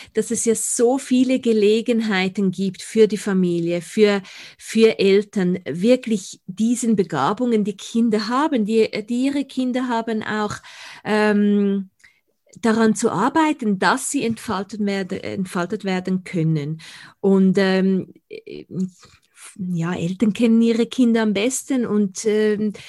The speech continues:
können sie beobachten und wirklich auch entdecken, was jetzt, was den Kindern Spaß macht und das auch so fördern. Und meine Erfahrung hat da wirklich auch gezeigt,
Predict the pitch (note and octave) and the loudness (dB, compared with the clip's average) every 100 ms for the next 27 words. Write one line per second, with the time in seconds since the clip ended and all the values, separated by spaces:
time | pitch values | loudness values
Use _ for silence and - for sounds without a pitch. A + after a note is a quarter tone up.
0 | - - - - - - A#3 A3+ A#3+ B3 | -20 -20 -20 -14 -14 0 4 4 6 6
1 | A3 G#3 A3+ A#3+ A3+ - A3 G#3 F#3+ G#3+ | 6 6 4 0 -2 -2 0 2 2 2
2 | A3 A#3 - G#3 G3+ G3+ F#3 F#3+ A3 - | 0 -6 -4 -4 0 -2 0 -2 -2 -4
3 | A3 F3+ F3+ - E3+ F3 F3+ G3+ - - | -2 -2 -4 -10 -8 -2 0 0 -2 -6
4 | - F#3 G3 F#3 - - F#3 F#3 G#3 F#3+ | -6 -2 -2 -2 -10 -6 -4 -2 -4 -2
5 | G#3+ G3 F#3+ - - - A3 - G#3 G3+ | 0 2 0 -2 -6 -6 -6 -6 -6 -6
6 | - G3+ F#3 F#3+ F#3 F#3+ F3+ - - F#3+ | -4 0 0 -2 -4 -4 -6 -4 0 2
7 | F#3 - - - - - - E3+ F3 G3+ | 0 -4 -18 -20 -20 -8 -2 0 0 2
8 | F#3 F3+ F3+ G3 A3+ F3+ F#3 F3 F3 G3 | 2 2 2 2 0 0 -2 -2 0 0
9 | G#3 G#3 F3+ F#3+ F3 F#3 G3 G#3+ F#3+ F3+ | 0 -2 -4 -4 -2 0 0 -4 -4 -4
10 | F3+ F3+ D#3+ - D3+ E3 G#3+ | -4 -8 -6 -2 0 0 -2